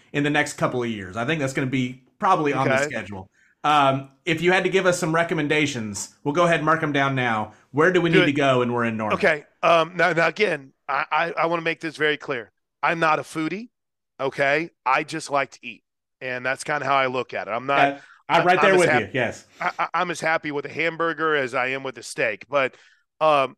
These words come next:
Speaker 2: listen, it depends. If, if you wanna, if you wanna get yourself a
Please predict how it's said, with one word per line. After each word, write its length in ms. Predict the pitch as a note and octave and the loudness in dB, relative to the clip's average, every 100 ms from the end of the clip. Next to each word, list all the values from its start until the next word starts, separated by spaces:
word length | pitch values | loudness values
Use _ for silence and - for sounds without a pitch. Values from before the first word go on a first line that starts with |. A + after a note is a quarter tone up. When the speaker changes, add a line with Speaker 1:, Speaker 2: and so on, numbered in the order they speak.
| _ | _
Speaker 2:
listen, 280 | E3 E3 D#3 | -2 -2 -4
it 100 | C#3+ | -10
depends. 520 | C#3+ - G3+ G#3 D#3+ | -10 -4 -4 -4 -8
If, 200 | D#3 - | -12 -10
if 180 | D#3+ - | -14 -10
you 100 | D#3 | -6
wanna, 460 | G#3 A#3+ A3 G3 F3+ - | -2 2 4 4 2 -4
if 160 | D3+ | -10
you 100 | F3+ | -4
wanna 180 | A#3+ A3+ | -4 -2
get 220 | F#3 G3 | -4 -6
yourself 600 | F3+ - F#3 E3+ D#3+ D3 _ _ _ _ _ | -6 -4 2 4 4 2 _ _ _ _ _
a 120 | C3+ | -8